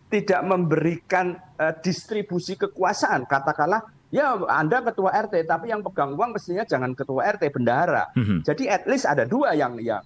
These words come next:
Speaker 1: yang, yang apa namanya, yang memegang uang.
Speaker 2: Hmm.
Speaker 1: Nah, hal-hal seperti itu yang s-, membuat saya tidak percaya kalau
Speaker 2: Hmm.
Speaker 1: kita mengandalkan pada kekuatan moral pribadi, Mas Yusuf.
Speaker 2: Hmm.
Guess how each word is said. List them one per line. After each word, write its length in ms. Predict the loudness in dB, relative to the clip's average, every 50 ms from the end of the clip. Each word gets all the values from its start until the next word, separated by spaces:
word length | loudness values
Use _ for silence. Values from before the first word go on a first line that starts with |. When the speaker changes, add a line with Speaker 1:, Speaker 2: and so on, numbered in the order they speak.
| _ -8
Speaker 1:
yang, 320 | -6 -4 -4 -6 -8 -14 -18 _ _ _ _ _ _ -4
yang 240 | -2 0 0 0 0
apa 160 | 0 0 0
namanya, 400 | 0 2 2 2 2 2 2 2
yang 240 | 2 2 0 0 -2
memegang 360 | -2 -2 -2 -4 -4 -4 -4 -2
uang. 280 | 0 0 0 0 -2 -6 -10 -10 -4
Speaker 2:
Hmm. 140 | 0 0 2
Speaker 1:
Nah, 120 | 2 0 -2 -6 -10 -14 -20 _ _ _ -2
hal-hal 340 | 0 2 2 2 2 2
seperti 480 | 0 0 -2 -2 -2 -2 -2 -2 -2 -2
itu 120 | 0 0
yang 200 | 2 2 0 0 -2
s-, 220 | -6 -10 -8 -6 -2
membuat 360 | 0 0 0 2 2 0 0
saya 160 | 0 -2 -2
tidak 240 | 0 0 -2 -2 -2 -4
percaya 800 | -4 -8 -8 -8 _ -2 0 2 2 4 4 2 2 2 0
kalau 280 | 0 0 0 0 2 2
Speaker 2:
Hmm. 80 | 2 2
Speaker 1:
kita 160 | 0 0 -2
mengandalkan 960 | -2 -2 -2 -2 -2 -2 0 0 2 2 0 0 -2 -4 -4 -4 -4 -4 -6 -6
pada 320 | -6 -6 -4 -4 -6 -6
kekuatan 680 | -4 -4 -6 -6 -4 -2 -2 0 0 0 0 0 2 2
moral 440 | 2 2 2 2 2 2 0 0
pribadi, 520 | -2 -4 -4 -2 0 0 0 0 0 -2 -4
Mas 200 | -4 -4 -6 -6
Yusuf. 220 | -8 -8 -4 0 0
Speaker 2:
Hmm. 560 | 2 2 2 2 0 0 -2 -2 -6 -12